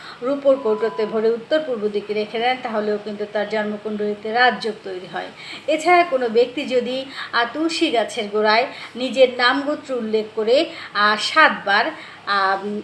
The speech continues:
আখের রস অর্পণ করেন বৃহস্পতিবার, বৃহস্পতিবার তুলসী গাছের গোড়ায় নিজের নামগোত্র উল্লেখ করে সাতবার যদি আখের রস,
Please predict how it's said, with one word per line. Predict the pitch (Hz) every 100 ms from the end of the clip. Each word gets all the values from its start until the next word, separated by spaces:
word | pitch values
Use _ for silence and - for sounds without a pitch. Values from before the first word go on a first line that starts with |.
| -
আখের | - 262 - 359 247
রস | 208 220
অর্পণ | 196 - 202 -
করেন | 196 262 370 - 208
বৃহস্পতিবার, | 269 269 220 208 190 220 302 359 -
বৃহস্পতিবার | 214 269 269 262 254 240 233 254 -
তুলসী | 262 262 294
গাছের | 240 226 226 208
গোড়ায় | 208 220 240
নিজের | 226 214 240
নামগোত্র | 220 226 262 277 285 - 220
উল্লেখ | 208 202 208 -
করে | 220 294
সাতবার | - 277 254 214 208 196
যদি | 202 208 247 349 - - -
আখের | - 254 - 330 247
রস, | 220 226 -